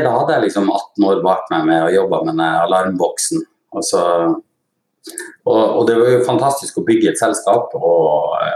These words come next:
og vi hadde jo enorm suksess, og vi tjente vanvittig med penger, og ting gikk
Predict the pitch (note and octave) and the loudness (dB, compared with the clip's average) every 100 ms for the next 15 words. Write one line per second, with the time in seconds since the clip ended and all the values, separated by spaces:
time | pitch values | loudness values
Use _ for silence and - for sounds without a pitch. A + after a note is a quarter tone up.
0 | - F2 F#2+ F2 F#2+ E2+ D#2+ - F#2+ G2 | -6 -4 -2 -2 -2 0 0 -2 -4 0
1 | G#2 F#2 - G#2 - G2+ G2+ F#2+ - - | 2 2 -2 -4 0 2 2 0 -4 -2
2 | G2 F#2 - - D#3+ F2+ - - C#3+ - | -2 -2 -2 -2 0 -2 -4 -6 -6 -2
3 | - F3 - - - - - - - E2 | -2 0 0 0 -4 -10 -10 -4 2 4
4 | E2 - - | 2 -2 -4